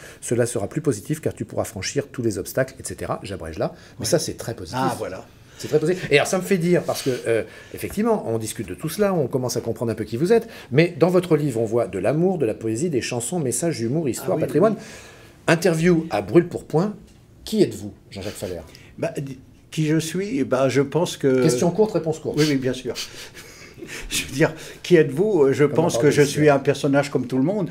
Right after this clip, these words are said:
Speaker 2: sauf que j'ai le feu sacré, euh, de, de, de garder la mémoire et de respecter les anciens. Euh, moi, je m'intéresse à la, à l'architecture, tout ça. Je veux dire que je, je vis, je,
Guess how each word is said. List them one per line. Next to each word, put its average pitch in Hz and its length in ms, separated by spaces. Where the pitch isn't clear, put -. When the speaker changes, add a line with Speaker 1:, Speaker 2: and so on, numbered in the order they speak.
Speaker 2:
sauf 175 320
que 151 140
j'ai 131 160
le 117 60
feu 135 180
sacré, 151 640
euh, 127 240
de, 135 760
de, - 220
de 156 120
garder 147 340
la 135 100
mémoire 135 640
et 143 80
de 131 160
respecter 143 680
les 131 180
anciens. 147 480
Euh, 127 120
moi, 135 160
je 123 80
m'intéresse 135 540
à 131 60
la, 117 240
à 127 60
l'architecture, 131 600
tout - 120
ça. 180 120
Je 147 100
veux 139 60
dire 156 200
que 135 160
je, 139 140
je 156 120
vis, 196 400
je, 139 120